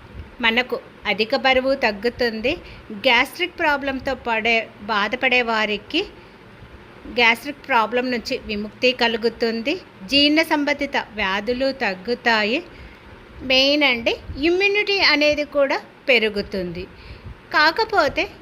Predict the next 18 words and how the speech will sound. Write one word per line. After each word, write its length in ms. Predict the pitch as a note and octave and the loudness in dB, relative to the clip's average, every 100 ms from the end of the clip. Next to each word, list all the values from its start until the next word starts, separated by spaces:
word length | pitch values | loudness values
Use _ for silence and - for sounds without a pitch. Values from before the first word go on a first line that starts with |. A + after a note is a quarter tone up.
| - D4 | -12 -2
ఇది 160 | E4 A#4 - | 2 2 2
తీసుకున్నప్పుడు 800 | E4 E4 - G#4+ G4 E4 - D4 - D4+ B3 | 0 -2 -2 -2 0 -2 -4 -10 -6 0 0
మనము 360 | B3 D4+ B3+ - - - - - | 4 2 2 -4 -10 -20 -6 -2
కొద్దిగా 440 | F4+ D4+ F#4 D4 - C4 | 0 0 0 0 -2 0
మజ్జిగను 580 | C#4+ B3 - F#4+ E4+ F#4 - A#3+ | 0 0 -2 0 0 0 -2 -4
ఎక్కువగా 360 | A3+ D4 D4+ D4+ D4 | -2 0 2 0 0
తీసుకుంటే 540 | B3+ - B3 A#3+ D#4 C4+ | -6 -4 -6 -4 -2 -2
మంచిది. 340 | G#3+ G3+ G3 F3+ - - - | -4 -6 -12 -12 -16 -12 -4
ఎందుకంటే 600 | C4 D#4 A4+ G#4 C4+ B3 E4+ - - | 0 2 2 0 0 0 -4 -6 -4
వీటిలో 460 | C#4 F4 F#4 G4+ G#4 D#4 C#4 | 0 0 2 0 0 -2 -4
యూజ్ 180 | E4 - | -4 -2
చేసిన 300 | E4 D4+ D4+ C4 G#3+ C4 | -2 -2 -2 -6 -6 -4
ఈ 20 | F4 | -2
పదార్థాల 600 | D#4 A#3 A#3 C4+ D#4+ C4 B3 | 0 2 2 2 0 0 -2
వలన 220 | A3 G3+ D4+ - - - - | -6 -8 -10 -10 -18 -16 0
కొంతమందికి 760 | E4+ F4+ G#4+ F#4+ E4+ D4 D#4 F#4+ G#4 A3+ | 2 2 2 2 2 -2 -4 -4 -4 -4
బాడీ 340 | A#3+ A#3+ D#4 F4 C4 | 0 0 0 -2 -2
అనేది 400 | B3+ B3 A3 E4+ | -2 -2 0 -2